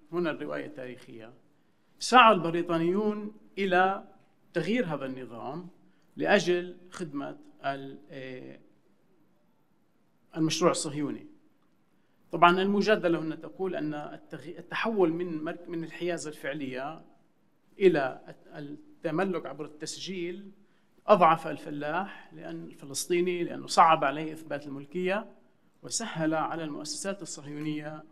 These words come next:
التملك. هذا يعني رواية نجدها مقنعة ومهمة، ولكن أريد أن أذهب قليلًا وراءها،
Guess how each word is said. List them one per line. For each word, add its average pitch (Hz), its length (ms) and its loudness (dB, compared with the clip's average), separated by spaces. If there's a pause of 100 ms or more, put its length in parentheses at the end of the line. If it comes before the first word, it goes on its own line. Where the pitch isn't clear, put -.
(260)
التملك. 165 500 -2 (540)
هذا 180 380 0
يعني 151 300 -10
رواية 160 460 -4
نجدها 156 360 -12
مقنعة 156 520 -6
ومهمة، 143 560 -6 (340)
ولكن 165 240 0
أريد 160 300 -4
أن 139 140 -8
أذهب 139 260 -8 (240)
قليلًا 147 380 0 (1600)
وراءها، 147 440 0